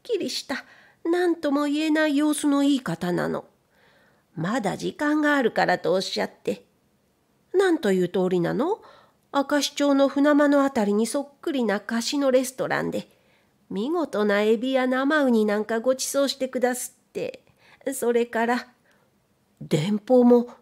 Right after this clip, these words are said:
その方が打ってくだすったのね。そうなのよ。でもおかしなことだったの。慌てていたもんだから、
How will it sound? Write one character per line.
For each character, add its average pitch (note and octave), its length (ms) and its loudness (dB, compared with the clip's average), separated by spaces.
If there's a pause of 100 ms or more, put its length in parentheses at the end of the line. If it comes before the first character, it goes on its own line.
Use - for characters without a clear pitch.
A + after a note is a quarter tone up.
(120)
そ - 180 0
の D#4+ 120 4
方 D#4 240 4
が G3+ 120 6
打 A3+ 60 4
っ - 20 2
て F#3+ 160 -6
く - 100 -2
だ E3+ 120 0
す - 120 -10
っ - 40 -20
た D#3+ 120 -4
の D#3+ 140 -2
ね。 C4 300 -2 (1120)
そ - 300 -4 (180)
う D#4+ 40 0
な A3+ 220 2
の G3+ 180 2
よ。 G#3 400 -2 (800)
で A3+ 320 4
も G3 160 0
お G#3 80 -4
か D#4 140 0
し C#4+ 120 -2
な A3+ 140 2
こ A3+ 140 -2
と B3+ 100 2
だ G3+ 140 0
っ - 120 -10
た F#3 140 -2
の。 F#3 220 -6 (580)
慌 D4+ 280 2
て D4 140 -2
て D4 140 0
い C4 80 -4
た C4+ 100 4
も B3+ 140 4
ん A#3 60 2
だ F#3+ 100 0
か - 140 -2
ら、 G3+ 160 -6